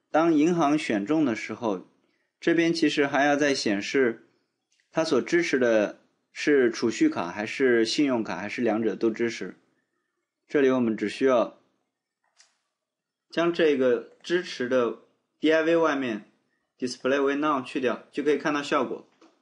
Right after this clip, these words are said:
也就是说，我们接下来需要判断在代码当中定义的这个 support，当 support 为十一的时候，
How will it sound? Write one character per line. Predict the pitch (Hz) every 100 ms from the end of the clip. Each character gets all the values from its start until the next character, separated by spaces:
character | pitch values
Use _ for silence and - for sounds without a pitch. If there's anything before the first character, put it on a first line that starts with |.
| _ _ _ _ _ _ _ _ _ _ _ _ -
也 | 120
就 | 151
是 | 143
说， | 156 151
我 | 127
们 | 131
接 | 160
下 | 151
来 | 135
需 | 135 156
要 | 143
判 | - 147
断 | 143 139 107 - _ _ _ _ _ _ _ _ _ _ _ _ _ _
在 | - 139
代 | 151 139
码 | 110
当 | 113 127
中 | 131 127
定 | 143 135 127
义 |
的 | 113 104
这 | 123 113
个 | 104 101 - _ _ _ _ _ _ _ _ _ _ _ _ _
support， | - 151 - 175 139 - - _ _ _ _ _ _ -
当 | 175
support | 185 147 185 170 147 139
为 | 135 160
十 | - 147
一 | 165
的 | 143
时 | 110 110
候， | 107 104 73